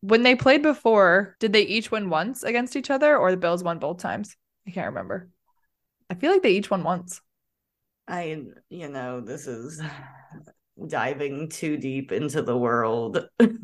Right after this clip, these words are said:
Speaker 2: <laughs>
Speaker 1: Let me look. Let me look. Yeah, the first time they played on September twenty-fifth, the Dolphins won.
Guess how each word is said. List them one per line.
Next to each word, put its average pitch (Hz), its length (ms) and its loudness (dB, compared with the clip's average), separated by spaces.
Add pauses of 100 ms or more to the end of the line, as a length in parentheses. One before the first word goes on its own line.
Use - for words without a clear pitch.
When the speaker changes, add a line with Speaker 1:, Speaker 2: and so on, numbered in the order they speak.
Speaker 2:
<laughs> - 460 -8
Speaker 1:
Let 226 120 -2
me 190 120 -4
look. 180 280 -12
Let 247 120 -2
me 190 120 -6
look. - 300 -12 (840)
Yeah, 233 200 4
the 185 180 4
first 226 400 2
time 277 220 2
they 233 160 2
played 190 500 0
on 190 220 -4
September 190 460 0
twenty-fifth, 180 800 0
the 175 80 2
Dolphins 185 560 2
won. 165 600 -4